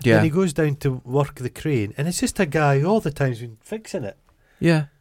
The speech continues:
Speaker 1: And he's
Speaker 2: He's not
Speaker 1: uh,
Speaker 2: noticed a gunfight.
Speaker 1: he's not seen
Speaker 2: And
Speaker 1: anything.
Speaker 2: he says, and he
Speaker 1: What's
Speaker 2: elbows
Speaker 1: that
Speaker 2: him,
Speaker 1: for?
Speaker 2: fucking
Speaker 1: Just knocks
Speaker 2: elbows
Speaker 1: him
Speaker 2: him in
Speaker 1: out.
Speaker 2: the face.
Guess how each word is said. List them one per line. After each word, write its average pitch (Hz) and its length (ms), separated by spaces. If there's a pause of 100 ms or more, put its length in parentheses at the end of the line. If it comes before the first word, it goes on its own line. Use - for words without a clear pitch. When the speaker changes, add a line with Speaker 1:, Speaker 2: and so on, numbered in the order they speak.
(140)
Speaker 1:
And 185 120
he's 185 260
Speaker 2:
He's 196 200
not 226 180
Speaker 1:
uh, - 20
Speaker 2:
noticed 202 340
a 151 60
gunfight. 190 600
Speaker 1:
he's 214 160
not 180 180
seen 156 180
Speaker 2:
And 185 160
Speaker 1:
anything. 247 200
Speaker 2:
he 131 60 (180)
says, - 240 (180)
and 240 80
he 240 80
Speaker 1:
What's 247 220
Speaker 2:
elbows 208 80
Speaker 1:
that 226 80
Speaker 2:
him, 190 80
Speaker 1:
for? 208 240
Speaker 2:
fucking 330 220
Speaker 1:
Just 285 100
knocks 233 200
Speaker 2:
elbows 208 140
Speaker 1:
him 240 60
Speaker 2:
him 254 60
in - 0
Speaker 1:
out. - 40
Speaker 2:
the 190 60
face. 269 540